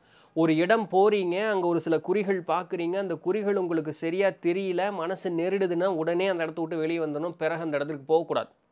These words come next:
நீங்க நாலு பேர்த்துக்கிட்ட போய் சொல்லக்கூடாது. ஆண்களை காட்டிலும் பெண்கள் கவனமா இருக்கணும். ஆண்களுமே எப்படி கவனமா இருக்கணும்? உங்களுக்கு குடும்ப குழந்தை குட்டி இருக்குது, அப்பா அம்மா இருக்கிறாங்க அப்படின்னு சொன்னா அதை முதல்ல பார்க்கணும். அதை விட்டு போட்டு நீங்க எங்கேயும் போகக்கூடாது. புரியுதுங்களா?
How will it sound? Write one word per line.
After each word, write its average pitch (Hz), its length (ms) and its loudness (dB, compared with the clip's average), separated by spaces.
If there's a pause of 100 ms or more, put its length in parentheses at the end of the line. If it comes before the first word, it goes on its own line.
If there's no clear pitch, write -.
(280)
நீங்க 190 280 6
நாலு 170 300 4
பேர்த்துக்கிட்ட 175 420 -4
போய் 170 260 -6
சொல்லக்கூடாது. 170 520 -2 (460)
ஆண்களை 160 460 4
காட்டிலும் 165 400 4
பெண்கள் 170 320 0
கவனமா 160 300 0
இருக்கணும். 160 380 0 (340)
ஆண்களுமே 190 600 4
எப்படி 196 280 2
கவனமா 185 300 4
இருக்கணும்? 143 300 2 (280)
உங்களுக்கு 151 380 2
குடும்ப 196 260 6
குழந்தை 180 260 4
குட்டி 156 240 -2
இருக்குது, 151 240 -4
அப்பா 175 300 0
அம்மா 175 200 -2
இருக்கிறாங்க 151 320 -4
அப்படின்னு 160 220 -4
சொன்னா 151 260 -4
அதை 160 180 0
முதல்ல 180 220 2
பார்க்கணும். 165 480 -4 (680)
அதை 135 220 0
விட்டு 151 260 -2
போட்டு 196 220 2
நீங்க 185 160 0
எங்கேயும் 170 220 0
போகக்கூடாது. 180 480 -2 (640)
புரியுதுங்களா? 151 600 0